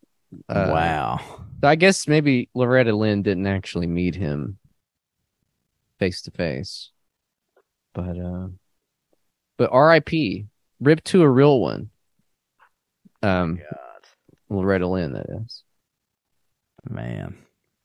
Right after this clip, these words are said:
Speaker 2: that, uh, you know, when Dolly finally goes, I wonder what it's gonna be like.
Speaker 1: <laughs>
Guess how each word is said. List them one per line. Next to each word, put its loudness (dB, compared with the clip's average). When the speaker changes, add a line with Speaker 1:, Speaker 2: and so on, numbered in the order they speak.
Speaker 2:
that, -14
uh, -18
you -4
know, 2
when 0
Dolly 4
finally 2
goes, 4
I -4
wonder 0
what 0
it's -6
gonna -2
be -2
like. -8
Speaker 1:
<laughs> -